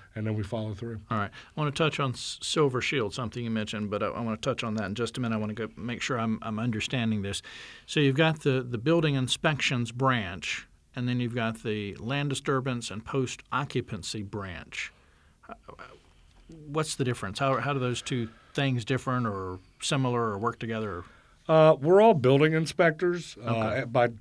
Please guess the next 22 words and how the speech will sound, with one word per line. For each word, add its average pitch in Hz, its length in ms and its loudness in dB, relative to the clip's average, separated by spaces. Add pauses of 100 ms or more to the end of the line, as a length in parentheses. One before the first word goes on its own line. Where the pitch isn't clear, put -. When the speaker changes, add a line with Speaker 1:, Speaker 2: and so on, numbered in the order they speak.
(200)
Speaker 1:
you 127 160 -2
know, 110 140 0
trade, 143 460 6 (100)
and 113 380 2
I 117 80 2
used 117 220 -2
to - 40 -4
work 123 300 2
in 117 100 2
the 113 80 0
residential 117 540 0
inspections 127 520 0
branch 101 400 -6
Speaker 2:
Okay. - 100 -10
Speaker 1:
before 113 280 -4
it 101 80 -6
became 110 400 -4
the, 104 220 -2
uh, 98 180 -6 (260)
just 98 220 -14
the, 98 260 -8
the, 98 200 -8